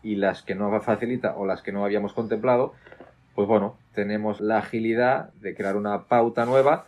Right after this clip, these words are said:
para una circunstancia nueva, pues en, en menos tiempo. Y aunque las primeras semanas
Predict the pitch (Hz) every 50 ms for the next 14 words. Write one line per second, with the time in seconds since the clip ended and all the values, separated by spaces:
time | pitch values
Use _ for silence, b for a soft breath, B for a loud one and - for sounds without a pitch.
0 | _ - 95 95 95 98 95 - - - - 101 - - 107 104 - - 107 104
1 | 113 117 117 127 135 131 131 113 - - 98 95 90 90 90 87 82 80 78 80
2 | 82 - - - - - 90 85 87 95 90 87 - _ 101 92 92 90 80 73
3 | - _ _ - 95 95 92 90 87 85 - _ - 87 85 85 85 82 80 76
4 | 76 b b b b b b b b _ _ - 85 85 - 95 85 87 98 101
5 | 98 - - - 101 104 107 101 95 87 85 82 - - -